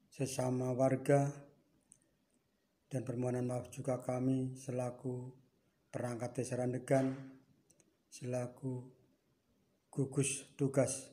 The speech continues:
percepatan penanganan covid sembilan belas Desa Randegan, sehingga sampai pada hari ini ada beberapa warga kami yang dites rapid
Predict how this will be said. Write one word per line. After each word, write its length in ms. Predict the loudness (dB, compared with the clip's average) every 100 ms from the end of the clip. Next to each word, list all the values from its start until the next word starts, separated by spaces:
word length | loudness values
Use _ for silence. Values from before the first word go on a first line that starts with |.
| -10
percepatan 720 | -8 -4 0 2 2 0 -2 -2
penanganan 400 | -2 -2 -2 -2
covid 320 | -4 -4 -6
sembilan 320 | -4 -4 -4
belas 320 | -4 -4 -4
Desa 240 | -6 -4 -4
Randegan, 400 | -6 0 0 0 -4 -14 -20 -20 -20 -20 -20 -20 -20 -20 -20 -12
sehingga 880 | 0 2 4 4 6 6 6 2 -4 -14 -20 -20 -20 -20 -20 -20 -20 -20 -2 2
sampai 480 | 4 4 4 4
pada 320 | 6 4 2 2
hari 240 | 2 2
ini 240 | 4 2 -2 -8 -20 -20 -20 -20 -20 -20 -20 -20 -20 -10 0
ada 320 | 0 4 2
beberapa 480 | 2 0 2 2 4
warga 640 | 4 2 2 4 6 6 0 -8 -16 -20 -20 -20 -20 -20 -20 -20 -6
kami 480 | -2 2 2 2 2
yang 400 | -2 -4 -8 -14 -20 -20 -12 -8
dites 480 | -2 4 4 4 -6 -8 2
rapid 400 | 2 2 0